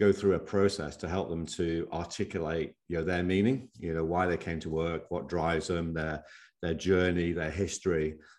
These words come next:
And we didn't talk about work once, really. It was all about them. And, yeah, at the end of those two days, the team were in such a great place, and the trust has started to, to build, the understanding has started to build, uh, yeah, and that relationship started to build. So his team's in a good place now, and now they can get into the,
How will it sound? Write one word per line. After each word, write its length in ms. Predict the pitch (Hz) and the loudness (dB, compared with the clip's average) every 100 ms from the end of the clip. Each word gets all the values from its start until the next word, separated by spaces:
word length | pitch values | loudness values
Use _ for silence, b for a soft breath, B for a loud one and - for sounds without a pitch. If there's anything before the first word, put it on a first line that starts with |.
| - | -8
And 420 | 90 90 87 87 101 | -2 0 0 -2 -2
we 140 | 98 | 2
didn't 180 | 104 98 | 2 2
talk 180 | 107 - | 0 0
about 260 | 92 87 | 0 2
work 380 | 87 95 87 - | 4 4 2 2
once, 380 | 101 98 80 - | 4 4 0 -4
really. 200 | 80 80 | -2 -2
It 40 | |
was 120 | 80 90 | -2 0
all 100 | 87 | 0
about 340 | 85 85 - | 0 -2 -2
them. 400 | 90 98 101 101 - | 0 0 0 -6 -10
And, 400 | 85 87 85 90 - | -4 -2 -2 -4 -4
yeah, 180 | 85 | -4
at 120 | 80 90 | -2 2
the 80 | |
end 140 | 104 95 | 4 4
of 80 | 85 | 2
those 160 | 80 | 0
two 160 | - 87 | 0 0
days, 280 | 90 80 - | 2 2 -2
the 60 | |
team 220 | - 95 | -4 -2
were 80 | 90 | 0
in 60 | 78 | -2
such 300 | - 110 - | -4 -6 -6
a 60 | |
great 380 | 85 92 78 - | -2 0 0 -2
place, 400 | - 92 82 - | -2 0 0 -2
and 160 | 80 80 b b b - | -6 -8 b b b -12
the 80 | 92 | -8
trust 320 | - 92 - | -2 -2 -4
has 120 | 87 | -8
started 380 | - 85 85 - | -4 -4 -4 -4
to, 240 | 90 85 | -2 -2
to 140 | 82 85 | -2 -2
build, 380 | 85 87 85 80 | 0 0 0 0
the 100 | 80 | -2
understanding 640 | 85 80 - 90 90 82 | -4 -6 -4 -2 -2 -2
has 120 | 78 | -6
started 280 | - 76 - | -6 -6 -6
to 100 | - | -4
build, 280 | 78 80 - b b b _ 85 | -2 -4 -6 b b b _ -4
uh, 20 | |
yeah, 140 | 82 | -2
and 100 | 82 | -2
that 160 | 90 - | -2 0
relationship 720 | 92 92 98 95 - 80 - | 2 4 2 2 0 -2 -4
started 320 | - 82 69 | -8 -6 -6
to 80 | - | -6
build. 300 | 80 78 76 | -4 -4 -4
So 200 | - 87 | -2 2
his 200 | 90 78 | 2 0
team's 240 | - 113 | 2 2
in 80 | 87 | 2
a 20 | |
good 180 | 87 90 | 2 2
place 300 | 104 104 98 | 4 2 2
now, 200 | 78 78 | -2 -4
and 80 | 85 | 0
now 180 | 95 98 | 2 2
they 100 | 82 | 0
can 160 | 87 | -2
get 160 | 82 73 | -4 -4
into 180 | 80 82 | -4 -2
the, 240 | 78 78 | -2 -4